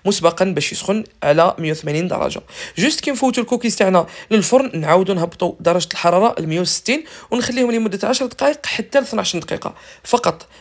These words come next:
ما تفوتولهمش بزاف، جوست تشوفوهم تنفخوا وتشوفوهم نشفوا على الوجه. نتوما راكم كي تجبدوهم تلقاهم طريين. خليهم حتى يبردوا تمامًا، من بعد باش نقدروا نحيوهم من ورق الطهي. وشوفوا لهنا كيفاش يجيو مشقين ويجيو لداخل معلكين،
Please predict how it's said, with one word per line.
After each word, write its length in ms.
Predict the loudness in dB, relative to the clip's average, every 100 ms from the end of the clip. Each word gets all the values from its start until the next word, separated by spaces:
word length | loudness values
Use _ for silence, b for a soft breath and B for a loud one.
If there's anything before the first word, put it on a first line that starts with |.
| b
ما 60 | 0
تفوتولهمش 560 | 0 -2 0 0 -2
بزاف، 320 | -4 -2 -2
جوست 180 | -2 -6
تشوفوهم 280 | -6 -2 -4
تنفخوا 460 | -2 -6 2 2 2 B B B
وتشوفوهم 420 | -2 0 2 2
نشفوا 340 | 0 0 -2 2
على 100 | 2
الوجه. 280 | 4 0 -2 B B
نتوما 200 | 0 2
راكم 180 | 4 2
كي 120 | -8
تجبدوهم 260 | -6 -2 -2
تلقاهم 380 | 0 0 0 0
طريين. 460 | 0 2 2 -2 -6 b b b
خليهم 240 | -2 0 0
حتى 260 | -4 -2
يبردوا 400 | 0 0 -2 -4
تمامًا، 460 | -2 -2 0 -2 -2 -8 B B
من 80 | -4
بعد 180 | -2 -2
باش 160 | -4
نقدروا 280 | -6 -2 -2
نحيوهم 480 | -2 0 2 2 0 B B
من 120 | -2 2
ورق 260 | 2 2
الطهي. 280 | -6 -6 -6 -12 B B B
وشوفوا 360 | -2 -2 0
لهنا 160 | 0 0
كيفاش 300 | -2 -8 -6
يجيو 200 | -4 -2
مشقين 500 | -2 -4 -2 -2 -2 B B B
ويجيو 340 | -2 0 -2
لداخل 340 | 0 -2 -2 -4
معلكين، 540 | -4 -4 -2 -2